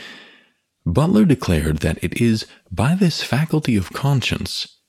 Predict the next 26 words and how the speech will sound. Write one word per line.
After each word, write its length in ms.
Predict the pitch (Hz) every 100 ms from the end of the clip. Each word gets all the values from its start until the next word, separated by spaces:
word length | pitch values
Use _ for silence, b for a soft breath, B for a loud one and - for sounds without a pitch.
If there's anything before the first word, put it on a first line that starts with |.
| _ -
natural 600 | 78 104 - 117 107 92
to 140 | -
man, 420 | 87 107 90 76 73 B B B B B
that 160 | 98 92
he 260 | 120 -
is 260 | 143 147 131
a 120 | 117
moral 420 | 92 82 113 117 110
agent, 520 | 120 - - - - _ _ _ _ _ -
that 140 | 80
he 160 | 82 85
is 160 | 98 -
a 100 | 92
law 440 | 95 135 85 73
to 160 | - 87
himself. 680 | 90 87 - 80 - - - _ _ _ _ _ _ _ _ _ _ _ _ _ _ _ _ _ _ _ _ b
We 180 | 92 98
are 180 | 135 156
self-legislating, 1300 | - 123 139 127 - 110 - 127 - 90 - - - _ _ _ _ B B
insofar 680 | 127 160 165 - 80 71 76
as 160 | 85
we 100 | 95
must 380 | 87 110 - -
decide 480 | 90 - 113 151 147
for 200 | - 82
ourselves 760 | 76 - - 127 82 78 -